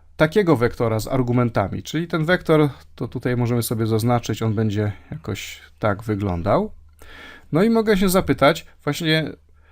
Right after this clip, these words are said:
jeżeli będę tutaj się przesuwał po płaszczyźnie argumentów w kierunku tego wektora, no to jak będą się zmieniały wartości funkcji? No i oczywiście,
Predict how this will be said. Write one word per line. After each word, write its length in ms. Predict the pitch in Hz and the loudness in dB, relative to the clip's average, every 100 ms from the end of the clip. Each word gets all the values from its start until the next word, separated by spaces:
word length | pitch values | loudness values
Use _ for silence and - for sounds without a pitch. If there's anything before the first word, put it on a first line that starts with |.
| - - - | -20 -18 0
jeżeli 560 | 135 143 165 165 151 - | 2 4 4 4 2 0
będę 540 | - 143 151 147 107 - | 0 4 4 2 -2 -4
tutaj 220 | 147 139 | 0 0
się 120 | 143 | 0
przesuwał 640 | - 131 - 226 147 117 | -2 0 2 2 4 2
po 120 | 131 | 2
płaszczyźnie 460 | 117 127 - 156 143 | -2 -2 0 2 2
argumentów 600 | 123 127 147 139 120 - - - - - _ _ - | 2 2 2 2 -2 -4 -16 -20 -20 -20 _ _ -20
w 120 | - | 0
kierunku 440 | 139 147 208 185 | 4 6 4 0
tego 220 | 151 131 | 0 0
wektora, 480 | 120 120 - 107 151 | 0 -2 -2 0 0
no 140 | 196 170 | 0 0
to 60 | |
jak 100 | 190 | 0
będą 180 | 196 190 | 2 0
się 140 | 165 | 2
zmieniały 340 | 151 151 165 160 | 2 2 4 4
wartości 460 | 151 143 143 - | 2 2 -2 -2
funkcji? 500 | 131 101 87 - 110 110 _ _ _ - - - - - | -4 -6 -8 -14 -16 -18 _ _ _ -20 -20 -20 -20 -6
No 80 | 143 | 2
i 20 | |
oczywiście, 580 | 143 - 175 - 196 147 | 2 2 -2 0 2 2